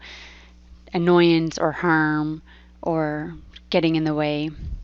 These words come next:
So these are all followed by the dative case. So again, the beneficiary, if you can call them that, or the recipient of this annoyance or harm or betrayal is in the dative case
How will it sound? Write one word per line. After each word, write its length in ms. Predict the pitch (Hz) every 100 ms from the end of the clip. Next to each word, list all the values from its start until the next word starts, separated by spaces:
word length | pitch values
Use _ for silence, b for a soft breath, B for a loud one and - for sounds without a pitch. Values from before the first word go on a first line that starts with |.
| - - - - - -
So 140 | - 110
these 260 | 170 165
are 120 | 165 165
all 220 | 165 160
followed 540 | - 160 156 156 147
by 440 | - 156 151 156 160 - _ b b _
the 80 | 214
dative 320 | - 160 160
case. 440 | - - 170 - - -
So 140 | 175
again, 380 | 165 170 160 156
the 100 | 156
beneficiary, 1000 | 160 160 151 190 - 202 202 214 233 233 B B B B B B -
if 120 | 165
you 100 | 165
can 100 | 160
call 180 | 160 170
them 120 | 165
that, 180 | 180 185
or 120 | - 160
the 140 | 151
recipient 640 | 151 - 185 202 208 214 -
of 160 | 190 175
this 260 | 202 - -
annoyance 460 | 196 196 196 190
or 80 | 185
harm 500 | 160 180 185 190 185 B B B B B
or 120 | - 160
betrayal 720 | 170 - 180 185 185 190 -
is 160 | - 147
in 120 | 160
the 80 | 151
dative 280 | 156 147 147
case 400 | - - -